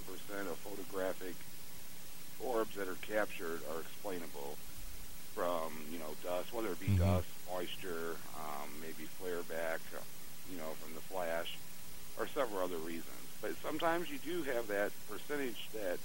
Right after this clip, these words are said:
Speaker 1: will pan out and be authentic. It's hard to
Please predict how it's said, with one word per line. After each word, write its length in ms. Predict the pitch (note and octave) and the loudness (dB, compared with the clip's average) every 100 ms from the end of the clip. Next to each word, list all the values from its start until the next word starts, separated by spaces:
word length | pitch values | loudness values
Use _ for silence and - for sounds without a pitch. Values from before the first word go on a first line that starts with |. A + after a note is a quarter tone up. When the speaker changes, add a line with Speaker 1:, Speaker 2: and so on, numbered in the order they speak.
| G2+ | -2
Speaker 1:
will 160 | A#2 A2 G#2+ | -2 -2 0
pan 220 | G2 F2 | 0 0
out 260 | F#2 F#2+ F#2+ | 2 2 0
and 300 | D#2 D#2 D#2 D2 F2+ F2 | -2 -2 -2 -2 -2 -2
be 80 | F2 | 0
authentic. 500 | E2+ - F#2+ C2+ - - - - - - - - | 0 0 -2 -2 -2 -2 -2 -2 -2 -2 -2 -2
It's 140 | G#2 | -2
hard 280 | - D3 | 2 4
to 40 | C3+ | 4